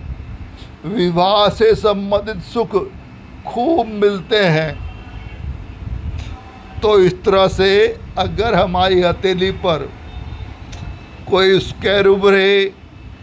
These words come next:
कोई ट्रायंगल उभरे, कोई स्टार उभरे, तो वो सफलता की तरफ इशारा करता है। यदि कोई जाल, कोई दीप, कोई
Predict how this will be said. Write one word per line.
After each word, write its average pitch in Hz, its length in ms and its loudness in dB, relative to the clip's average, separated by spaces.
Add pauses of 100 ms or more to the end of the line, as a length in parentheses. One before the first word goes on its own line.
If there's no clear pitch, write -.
(200)
कोई 190 220 4
ट्रायंगल 190 600 -2
उभरे, 196 720 4 (480)
कोई 202 280 4
स्टार 208 380 2
उभरे, 175 420 2 (1700)
तो 190 120 0
वो 202 240 6
सफलता 202 840 -2
की 170 220 -2
तरफ - 1120 -4
इशारा 202 420 2
करता 180 520 0
है। 151 360 -2 (380)
यदि 180 320 0 (100)
कोई 214 480 2 (500)
जाल, 196 640 4 (960)
कोई 190 380 4
दीप, 202 840 -2 (600)
कोई 208 320 2